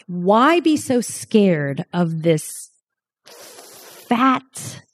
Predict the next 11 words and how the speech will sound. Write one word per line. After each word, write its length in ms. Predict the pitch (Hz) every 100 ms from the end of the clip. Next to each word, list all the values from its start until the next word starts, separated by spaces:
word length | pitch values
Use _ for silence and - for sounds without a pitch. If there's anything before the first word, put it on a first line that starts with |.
| _ -
stupid 1120 | - - - - _ _ 311 320 - 190 170 -
orange 500 | 233 254 262 254 226
man? 280 | 220 269 - _ _ _ _ _ _ _ _ _ _ _ _ _ _ _ _ _ _ 127
Why? 480 | 254 320 320 151 147 _ _ _ _ _ _ _ _ _ -
It's 180 | -
not 180 | 311 370
like 200 | 359 359
he's 160 | 254 220
smarter 580 | - 214 214 277 254 220
than 340 | 160 160 156
you 420 | 143 127 196 285